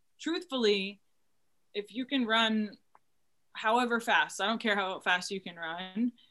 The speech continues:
if you can't pick things up, if you're not mobile, I don't think you're fit. I don't. Like, I, I don't think it's healthy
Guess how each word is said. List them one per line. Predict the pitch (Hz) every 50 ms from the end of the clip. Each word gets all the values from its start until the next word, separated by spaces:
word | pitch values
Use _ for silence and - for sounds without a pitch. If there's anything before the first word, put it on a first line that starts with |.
| _ _ -
if | 196 -
you | 233 233
can't | - 381 359 254 - - - - _
pick | - - 214 220 220
things | - - 233 214 202 -
up, | 185 185 202 190 - -
if | 190 - -
you're | 208 220
not | 240 311 339 254 - -
mobile, | 185 175 180 214 214 214 180 180 180 170 170 170 - _ _ _ _ -
I | 226 240
don't | 269 240 214
think | 269 254 240
you're | 247 233
fit. | - 320 277 - - _ _ -
I | 185
don't. | 185 240 262 247 185 - _ _ -
Like, | 170 185 175 -
I, | 196 202 - -
I | 202 208
don't | 214 240 185 -
think | - 254 247
it's | 240 226 -
healthy | - 208 226 240 233 - 208 196 190 190 190